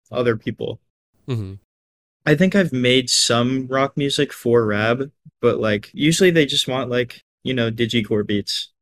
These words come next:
Speaker 1: And I can do that, but, like, I just wanna experiment with some people sometimes. I, I need to find, like, more people to do that with.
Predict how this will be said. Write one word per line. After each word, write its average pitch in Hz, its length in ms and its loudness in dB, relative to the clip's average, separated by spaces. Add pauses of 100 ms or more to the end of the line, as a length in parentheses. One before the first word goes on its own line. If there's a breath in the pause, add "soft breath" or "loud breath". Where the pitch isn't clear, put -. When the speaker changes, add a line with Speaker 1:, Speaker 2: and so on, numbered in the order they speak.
(340)
Speaker 1:
And 123 140 2
I 131 140 2
can 143 180 0
do 131 140 2
that, 101 200 2
but, 110 140 -2
like, 107 160 0
I 117 100 2
just 135 160 -2
wanna 156 160 0
experiment 113 540 -2
with - 140 -10
some 107 180 -4
people 104 340 -6
sometimes. 104 640 -8 (600)
I, 113 200 0
I 113 60 0
need 117 160 -2
to 120 100 0
find, 107 320 -2
like, 101 180 -6
more 101 220 -2
people 101 240 -6
to 101 60 -8
do 101 120 -8
that 98 220 -4
with. 104 240 -10